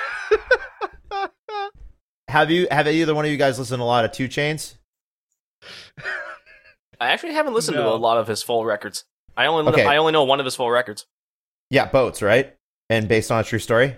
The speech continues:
Speaker 2: Nope. It was
Speaker 1: Okay,
Speaker 2: one
Speaker 1: so
Speaker 2: of his
Speaker 1: those are,
Speaker 2: later ones, actually.
Speaker 1: those are the only two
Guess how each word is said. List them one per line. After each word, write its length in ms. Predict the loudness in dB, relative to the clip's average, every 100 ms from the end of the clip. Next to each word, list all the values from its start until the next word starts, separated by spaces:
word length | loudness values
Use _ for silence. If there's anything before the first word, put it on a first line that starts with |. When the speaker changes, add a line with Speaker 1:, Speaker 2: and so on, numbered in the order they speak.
| _ -4
Speaker 2:
Nope. 280 | -4 -4 _ _ _ _ _ _ _ _ _ _ _ _
It 120 | 0
was 120 | 2 4
Speaker 1:
Okay, 40 |
Speaker 2:
one 40 | 4
Speaker 1:
so 40 |
Speaker 2:
of 60 | 2
his 100 | 4
Speaker 1:
those 40 |
are, 20 |
Speaker 2:
later 200 | 4 4
ones, 200 | 0 0
actually. 360 | 0 0 -2 -6 _ _ -18 -2
Speaker 1:
those 200 | 2 4
are 60 | 2
the 140 | 4
only 240 | 4 4 0
two 720 | 0 0 2 2 2 0 -4